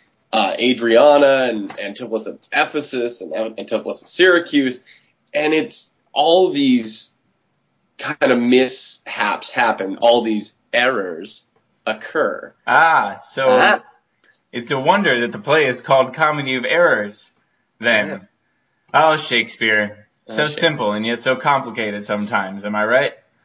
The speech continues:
Speaker 1: Oh, God.
Speaker 2: So, Comedy of Errors is one of Shakespeare's earliest comedies. Uh,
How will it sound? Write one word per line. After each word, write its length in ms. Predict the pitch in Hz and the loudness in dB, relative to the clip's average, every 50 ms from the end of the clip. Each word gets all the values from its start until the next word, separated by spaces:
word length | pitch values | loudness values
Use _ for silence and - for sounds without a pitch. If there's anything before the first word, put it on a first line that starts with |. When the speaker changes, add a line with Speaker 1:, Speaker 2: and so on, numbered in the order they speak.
| _ - | _ -10
Speaker 1:
Oh, 280 | - 110 104 90 - - | -4 -4 -4 -4 -4 -8
God. 300 | 82 82 85 85 82 - _ _ _ _ _ _ _ - _ _ - - 523 508 | -12 -12 -10 -12 -12 -14 _ _ _ _ _ _ _ -20 _ _ -18 -16 -16 -14
Speaker 2:
So, 500 | 427 - 208 208 202 196 190 - - - - _ _ - | -6 0 2 2 4 2 0 -2 -6 -12 -20 _ _ -4
Comedy 360 | - 214 226 233 247 240 220 | 0 0 0 0 -2 -4 -4
of 80 | 185 | 0
Errors 460 | 185 175 165 160 151 143 143 139 - - | 2 2 4 4 2 2 0 -4 -8 -8
is 200 | 170 156 135 123 | -8 -8 -8 -8
one 320 | 120 143 185 196 208 208 | -6 0 2 2 2 2
of 140 | 165 156 143 135 | 0 -2 -4 -6
Shakespeare's 840 | - - 170 165 165 160 - - - 165 156 147 143 139 - - _ _ - - | -8 -6 -4 -4 -4 -6 -10 -8 -4 -2 -2 -2 -2 -4 -8 -16 _ _ -4 0
earliest 520 | 151 151 147 143 139 139 127 123 - - | 2 2 2 0 0 -4 -6 -8 -8 -8
comedies. 640 | - 165 135 123 117 110 101 98 95 98 101 101 - | -2 0 2 2 2 -2 -6 -8 -12 -14 -14 -10 -6
Uh, 380 | 117 107 107 104 104 104 101 | -4 -2 -2 -2 -2 -4 -8